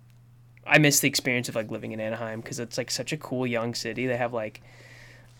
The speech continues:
lots of cool nightlife, like, restaurants, breweries, and, like,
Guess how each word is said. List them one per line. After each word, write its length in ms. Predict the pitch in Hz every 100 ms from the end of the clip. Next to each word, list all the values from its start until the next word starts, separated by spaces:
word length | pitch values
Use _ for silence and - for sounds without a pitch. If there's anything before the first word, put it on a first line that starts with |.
| -
lots 280 | - 131 -
of 60 | 143
cool 220 | 143 127
nightlife, 560 | 110 113 113 113 117
like, 140 | 120 107
restaurants, 600 | 107 - 131 117 110 110
breweries, 680 | - 117 113 110 113 113 113
and, 100 | 110
like, 340 | 107 98 -